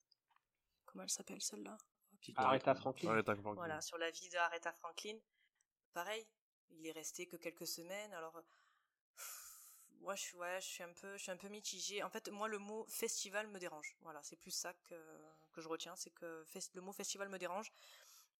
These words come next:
Speaker 1: Alors, que ça fasse venir des, des gens, oui, je pense que du moment où ça sera estampillé Netflix,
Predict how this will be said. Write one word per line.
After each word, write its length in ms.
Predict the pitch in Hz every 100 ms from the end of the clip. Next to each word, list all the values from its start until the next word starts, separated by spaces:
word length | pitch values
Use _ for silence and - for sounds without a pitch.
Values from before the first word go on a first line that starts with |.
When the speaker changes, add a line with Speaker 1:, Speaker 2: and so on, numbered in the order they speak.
| -
Speaker 1:
Alors, 340 | 165 165 - -
que 80 |
ça 140 | 202 208
fasse 220 | 208 185
venir 280 | 202 202 196
des, 460 | 185 185 180 175 165 160
des 120 | 175
gens, 500 | 160 165 190 185 165 165
oui, 280 | 240 233 -
je 140 | 170
pense 260 | 170 214 -
que 300 | 196 180 -
du 180 | 170 175
moment 220 | 208 220
où 40 | 220
ça 140 | -
sera 200 | - 185
estampillé 480 | 185 190 190 - 202
Netflix, 580 | 185 - 226 233 -